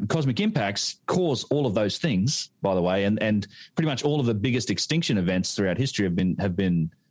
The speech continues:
caused by cosmic impacts. Like, it's far and away the biggest threat to life on the planet. Like, you super volcanoes and things, yep, they can go off and they can,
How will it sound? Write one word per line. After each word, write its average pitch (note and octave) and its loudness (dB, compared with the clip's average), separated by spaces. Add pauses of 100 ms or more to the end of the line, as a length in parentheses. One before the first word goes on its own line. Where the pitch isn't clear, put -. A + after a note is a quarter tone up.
caused G#2+ -2
by G#2+ 2
cosmic F2+ -2
impacts. - -2
Like, F#2+ -2
it's G#2+ -4
far C3+ 0
and A#2+ 2
away G#2 2
the F#2 0
biggest F#2+ -2
threat G2+ 0 (720)
to - 0
life G2+ 0
on F#2 2
the E2+ 0
planet. D#2+ -2
Like, F2+ -2
you A#2+ 0
super D#3 0
volcanoes C3 0
and A2+ 0
things, A#2+ 0
yep, B2+ 0
they A2 0
can B2 0
go G#2+ 2
off G#2+ 0
and G2+ 2
they G#2+ 0
can, G2 0